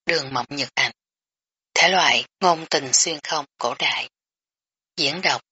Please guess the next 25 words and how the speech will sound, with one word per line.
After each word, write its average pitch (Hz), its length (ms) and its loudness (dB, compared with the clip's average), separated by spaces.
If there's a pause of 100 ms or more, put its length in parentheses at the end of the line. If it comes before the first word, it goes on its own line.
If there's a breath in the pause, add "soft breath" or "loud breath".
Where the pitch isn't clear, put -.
(140)
Đào 143 220 2
Mai. 139 340 2 (960)
Truyện 143 280 -2
được 135 140 0 (100)
phát 180 220 0
trên 156 280 -2
kênh 147 260 -2 (380)
hai 160 220 4
V - 160 -6 (340)
blog 147 180 2 (160)
chấm 175 200 -2
com. 139 240 0 (1000)
Chương 156 300 4
hai 147 220 0
trăm 151 120 4 (100)
chín - 120 -6
mươi 180 160 -2
bốn. 143 200 2 (1400)
Cái 214 120 8
hầm 165 200 6
đó 143 320 8 (140)
thông 165 200 4
đến 160 180 4
nơi 185 100 4
nào? 139 400 4